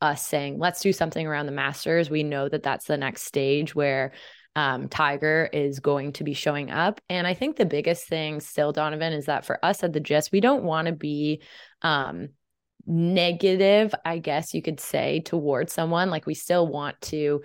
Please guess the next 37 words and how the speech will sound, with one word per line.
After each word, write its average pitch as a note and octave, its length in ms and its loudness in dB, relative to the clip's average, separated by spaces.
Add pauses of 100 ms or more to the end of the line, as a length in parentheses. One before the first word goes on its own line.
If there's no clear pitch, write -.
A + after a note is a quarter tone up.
(300)
be F#3 220 4
a D#3 60 4
positive D3 540 -2
space D3 480 -2
and D3 220 -6
community D3+ 500 -2
for E3 160 -4
people. F3+ 420 2
And D#3 120 2
we D3 80 -2
didn't D#3 280 -4
wanna D3+ 260 -2
be D3+ 220 -4
driving D3 680 -2
and, C#3+ 260 -6 (320)
you E3 100 0
know, D3 140 -2
going E3 460 2
at D#3 260 0
Tiger F3 640 2
in D#3+ 120 -2
that D3+ 200 -4
way. D#3 340 2
And E3 140 -2
so D#3 100 -2
we D#3 140 0
wanted F3 420 0
it F#3 200 2
to E3+ 80 -2
do D3+ 420 0
with C#3+ 160 -2
something D#3+ 580 -2
around D3 380 -4
his D3 180 -2
golf - 320 -4
game D3 460 0 (320)
where D3 520 4